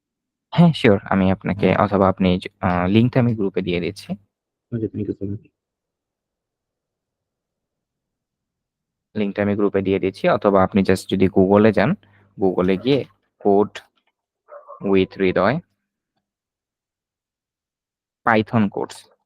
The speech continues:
Speaker 1: এটা যদি আপনি লিখে সার্চ করেন, তাহলে প্রথমে আমাদেরটা পেয়ে যাবেন। Code with হৃদয় Python course,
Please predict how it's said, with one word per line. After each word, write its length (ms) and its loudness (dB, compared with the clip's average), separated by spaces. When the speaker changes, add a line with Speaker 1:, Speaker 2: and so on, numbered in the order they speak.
Speaker 1:
এটা 200 0
যদি 200 -2
আপনি 140 -2
লিখে 260 -2
সার্চ 320 -6
করেন, 220 -2
তাহলে 280 -6
প্রথমে 420 2
আমাদেরটা 420 -4
পেয়ে 180 -2
যাবেন। 240 -8
Code 360 2
with 200 2
হৃদয় 160 2
Python 360 -4
course, 260 -12